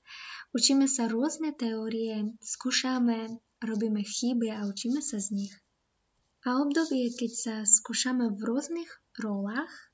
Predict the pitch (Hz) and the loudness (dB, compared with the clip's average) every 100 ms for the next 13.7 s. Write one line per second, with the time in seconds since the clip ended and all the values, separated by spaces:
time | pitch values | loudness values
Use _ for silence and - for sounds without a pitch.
0 | - - - - 214 196 202 240 233 220 | -20 -18 -18 -8 -6 -4 2 4 4 2
1 | 208 - - 226 208 208 208 202 208 208 | 0 -2 -6 -6 -2 0 0 0 -4 -10
2 | _ _ _ _ _ _ _ _ _ _ | _ _ _ _ _ _ _ _ _ _
3 | _ _ _ _ - 247 247 240 311 359 | _ _ _ _ -2 2 2 2 -2 -2
4 | 339 - 240 240 226 226 214 240 240 240 | -4 -4 0 0 2 2 0 -2 0 -2
5 | - - 240 240 240 220 220 220 285 220 | -4 -2 -2 -2 -2 -2 -2 -4 -4 -4
6 | 208 - 262 302 269 202 220 214 220 226 | 0 2 2 2 0 0 -4 -4 -2 -4
7 | 269 220 214 214 - 220 - - 208 - | -4 -2 0 0 -2 -4 -6 -12 -10 -6
8 | 220 214 208 220 - _ _ - - - | -6 -4 -6 -8 -14 _ _ -20 -18 -16
9 | - - - - _ 247 233 294 277 294 | -16 -14 -16 -20 _ -2 0 2 2 2
10 | 254 262 254 247 226 220 220 202 233 233 | 2 4 4 2 0 0 -2 0 0 2
11 | 220 208 208 202 220 226 - 214 214 208 | 2 0 0 -2 -6 -6 -2 0 0 -2
12 | 214 - _ - 226 214 - - 247 226 | -4 -10 _ -4 -4 -6 -6 -2 -2 -2
13 | 202 - 202 214 214 220 226 | -4 -8 -8 -8 -8 -10 -14